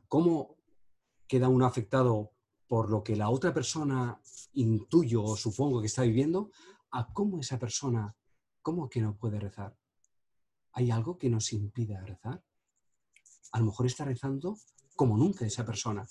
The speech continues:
Y nuestra, y nuestra mirada de temor está pensando que esa persona no está rezando. ¿Cómo no? ¿Cómo sabemos si está rezando o no? ¿Cómo no sabemos si esa persona, a través de esa enfermedad, está llegando a un lugar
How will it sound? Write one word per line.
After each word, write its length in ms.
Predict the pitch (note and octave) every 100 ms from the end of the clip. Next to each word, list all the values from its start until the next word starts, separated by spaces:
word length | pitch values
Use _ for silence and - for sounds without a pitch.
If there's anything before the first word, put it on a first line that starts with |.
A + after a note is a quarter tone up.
| - _ _ _
Y 100 | D#3+
nuestra, 380 | B2+ B2 - C#3+
y 120 | C#3+ B2
nuestra 340 | B2+ B2 A#2+
mirada 300 | A2 A#2+ D#3+
de 80 | D#3+
temor 340 | F3 G3+ A#3 - -
está 200 | - C3
pensando 400 | B2+ C#3 C#3+ E3+
que 80 | -
esa 120 | B2
persona 300 | B2 C#3 D3
no 120 | C#3
está 180 | C3 B2+
rezando. 400 | A2+ - B2 A#2 _ _ _ _ _
¿Cómo 240 | F#3 A3
no? 180 | C3 G#2+ -
¿Cómo 180 | F#3
sabemos 420 | F#3 D#3 B2 G2+ -
si 100 | A2+
está 160 | A2+
rezando 360 | G2+ - A2 G2+
o 40 |
no? 140 | G2+ - _ _ _ _ _ _
¿Cómo 160 | - A3
no 40 |
sabemos 320 | A3+ G#3 F3+ -
si 120 | C3+
esa 140 | D3+
persona, 360 | B2+ - C#3+ B2 - _ -
a 100 | A#2
través 240 | B2 C#3+
de 80 | D3
esa 100 | C3+
enfermedad, 480 | A#2+ A#2+ A#2+ B2+ - - _
está 180 | - D3
llegando 340 | C#3 D3 C3+
a 20 |
un 120 | C3 A#2+
lugar 420 | A2 B2 C3+